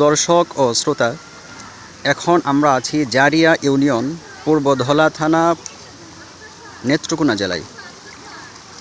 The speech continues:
তো জারিয়া থেকে ময়মনসিংহগামী যে রেল লাইনটি, সেই রেল লাইনটি মোটামুটি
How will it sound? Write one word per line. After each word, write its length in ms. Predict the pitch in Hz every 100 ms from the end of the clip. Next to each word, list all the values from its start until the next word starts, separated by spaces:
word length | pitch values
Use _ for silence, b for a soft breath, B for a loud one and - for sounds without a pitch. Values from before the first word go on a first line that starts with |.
| - -
তো 100 | 135 135 - - - - - 110
জারিয়া 260 | 143 170 151
থেকে 200 | 139 170 156
ময়মনসিংহগামী 1080 | 151 143 135 - 147 156 147 160 143 131 120 135 123 113
যে 100 | 127 117
রেল 140 | 110 131
লাইনটি, 260 | 139 131 131 131
সেই 120 | 131 117
রেল 120 | 123
লাইনটি 280 | 139 143 151 139
মোটামুটি 440 | 135 139 127 120